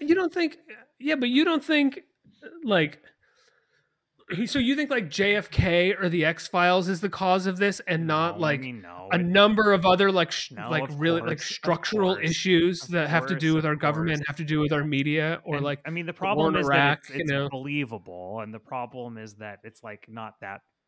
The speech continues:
Speaker 2: far off from how the real world works, right? You know? Right. The problem is not J F K, the problem is the, the world, right?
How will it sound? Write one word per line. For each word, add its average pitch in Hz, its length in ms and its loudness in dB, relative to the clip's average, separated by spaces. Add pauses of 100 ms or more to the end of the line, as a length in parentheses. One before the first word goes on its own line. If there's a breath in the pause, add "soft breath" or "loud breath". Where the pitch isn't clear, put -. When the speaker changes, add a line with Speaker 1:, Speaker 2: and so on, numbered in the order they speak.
(120)
Speaker 2:
far 98 400 -12
off 92 320 -14
from 92 140 -18
how 95 160 -18
the 92 80 -20
real 98 320 -20
world 120 320 -20
works, 117 480 -20
right? 98 280 -16 (200)
You 117 100 -16
know? 101 340 -18 (1300)
Right. 117 220 -20
The 127 80 -12
problem 147 380 -4
is 120 100 -10
not 117 280 -10
J 127 140 -12
F 113 140 -10
K, 113 160 -12
the 101 100 -16
problem 104 380 -14
is 98 240 -18
the, 101 120 -20
the 95 120 -18
world, 90 560 -20 (200)
right? 95 360 -20